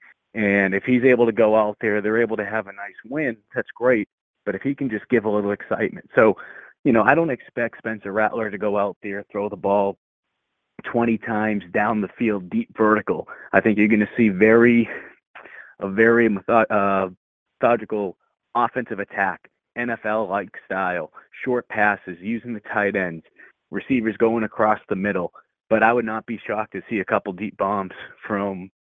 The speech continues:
Rattler. Uh, and if that is the case, I know everyone wants to talk about Josh Vann, the guy to keep an eye on this season is Antoine Wells Junior He's just an absolute stud, very explosive.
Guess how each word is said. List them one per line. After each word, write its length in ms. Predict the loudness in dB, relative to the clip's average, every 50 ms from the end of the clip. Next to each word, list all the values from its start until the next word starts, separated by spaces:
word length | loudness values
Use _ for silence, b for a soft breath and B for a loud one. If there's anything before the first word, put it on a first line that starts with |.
| _ _ _ -2
Rattler. 480 | 0 0 0 0 0 -4 -6 -6 -8 _ b b b b b b
Uh, 340 | -6 -4 -2 -2 -2 -2 -2
and 100 | -2 -4
if 100 | -4 -4 -2 0
that 160 | 2 4 6
is 180 | 6 4 4 0 -6 -16 -14 -10
the 80 | -10 -6
case, 320 | -2 0 0 2 0 0 -4 -8 -20 -20 _ b b b b _ _ _ _ -12
I 80 | -8 -6
know 120 | -2 -2
everyone 220 | -2 -2 -2 -2 -2
wants 160 | -2 -4 -4
to 60 | -6
talk 280 | -4 -2 0 0 0 0
about 280 | 0 0 0 0 0
Josh 240 | -2 -2 -2 -4 -6 -6 -4
Vann, 320 | -2 0 2 0 0 -2 -4 B B B B B -10
the 80 | -6
guy 220 | -2 2 2 2 2
to 80 | 2
keep 240 | 0 -4 -6 -6 -4
an 100 | -4 -4
eye 240 | -4 -2 -2 -2 -2
on 180 | -4 -4 -6 -6
this 140 | -8 -8 -6 -6
season 360 | -4 -4 -4 -4 -6 -8 -8
is 100 | -6 -6
Antoine 520 | -4 -4 -4 -6 -6 -4 -2 0 2 4
Wells 260 | 6 6 6 4 2 -2
Junior 380 | -8 -8 -8 -10 _ -16 -18 -18 _ _ _ _ _ _ _ _
He's 240 | 2 2 2 2 2 2 2
just 240 | 4 4 4 2 0 -4
an 140 | -4 -2
absolute 580 | 0 2 0 0 0 -2 -2 0 0 0 0 -2 _ _ _ _ _
stud, 360 | 0 2 4 4 2 0 -2
very 260 | -6 -4 -2 -2 -2 -4
explosive. 680 | -6 -8 -10 -6 -2 -2 -2 -2 -2 -4 -4 -6 -6